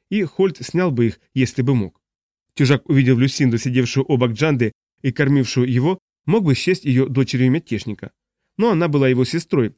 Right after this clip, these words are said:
всего лишь на пять лет моложе брата. И притом девушкой редкой красоты. Пожалуй, у полиции Микаля были иные мотивы, когда её отправили ко двору Нагары,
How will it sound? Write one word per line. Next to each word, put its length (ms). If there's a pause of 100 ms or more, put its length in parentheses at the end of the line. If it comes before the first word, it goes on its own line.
(100)
всего 160
лишь 200
на 100
пять 220
лет 140
моложе 340
брата. 360 (360)
И 100
притом 420
девушкой 440
редкой 400
красоты. 520 (380)
Пожалуй, 360
у 40
полиции 380
Микаля 440 (300)
были 180
иные 360
мотивы, 360
когда 280
её 180
отправили 460
ко 140
двору 260
Нагары, 420